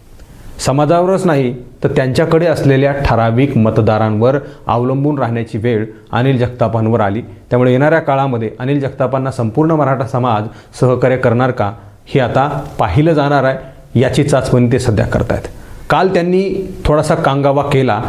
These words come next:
की मनोज जरांगेंचा उमेदवार हे अनिल जगताप आहेत, मात्र मराठा समन्वयकांनी पोस्ट डिलीट केल्या. त्याचं कारण असं आहे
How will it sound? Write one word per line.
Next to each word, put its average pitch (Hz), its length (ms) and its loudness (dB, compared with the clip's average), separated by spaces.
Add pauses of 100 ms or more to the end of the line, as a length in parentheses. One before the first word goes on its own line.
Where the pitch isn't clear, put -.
(360)
की 156 80 2
मनोज 143 300 2
जरांगेंचा 151 540 2
उमेदवार 123 520 -2 (340)
हे - 60 2
अनिल 127 280 -2
जगताप 117 400 -2
आहेत, 104 100 -4 (480)
मात्र 156 560 2
मराठा 139 360 2
समन्वयकांनी 160 760 2
पोस्ट 160 360 0
डिलीट 139 380 4
केल्या. 107 280 0 (300)
त्याचं 127 160 2
कारण 135 320 2
असं 143 200 0
आहे 110 240 2